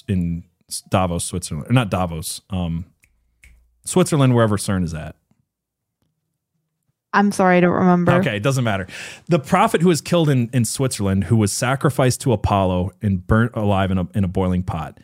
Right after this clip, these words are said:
Speaker 1: It says that where he died is where Satan dwells.
Speaker 2: Okay.
Speaker 1: Which is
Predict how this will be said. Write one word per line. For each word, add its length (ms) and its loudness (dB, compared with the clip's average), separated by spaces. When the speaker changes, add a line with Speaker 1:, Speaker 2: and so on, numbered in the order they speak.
Speaker 1:
It 120 -2
says 240 -2
that 80 2
where 140 -2
he 280 0
died 540 2
is 180 0
where 540 2
Satan 420 -4
dwells. 560 -8
Speaker 2:
Okay. 220 -6
Speaker 1:
Which 240 0
is 260 0